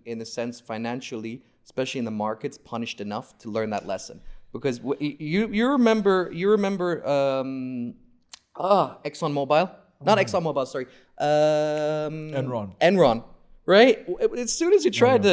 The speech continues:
Speaker 1: to, to, to hide some of these
Speaker 2: Yeah.
Speaker 1: things, <laughs>
Speaker 2: It doesn't make sense,
Speaker 1: It
Speaker 2: right?
Speaker 1: doesn't make sense.
Speaker 2: Yeah, the, the, the world, if not, uh, the, the, the nation, will, will, will realize that this is, this is a
Speaker 1: Not only,
Speaker 2: failed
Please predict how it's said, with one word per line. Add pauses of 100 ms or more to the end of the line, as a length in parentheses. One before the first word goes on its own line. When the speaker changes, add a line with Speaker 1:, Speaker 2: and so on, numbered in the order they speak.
(120)
Speaker 1:
to,
to,
to
hide
some
of
these
Speaker 2:
Yeah.
Speaker 1:
things, (180)
<laughs> (840)
Speaker 2:
It
doesn't
make
sense,
Speaker 1:
It
Speaker 2:
right?
Speaker 1:
doesn't
make
sense.
Speaker 2:
Yeah,
the, (340)
the,
the
world,
if
not, (240)
uh, (140)
the,
the, (100)
the
nation, (480)
will,
will, (100)
will (100)
realize
that
this
is,
this
is
a
Speaker 1:
Not
only,
Speaker 2:
failed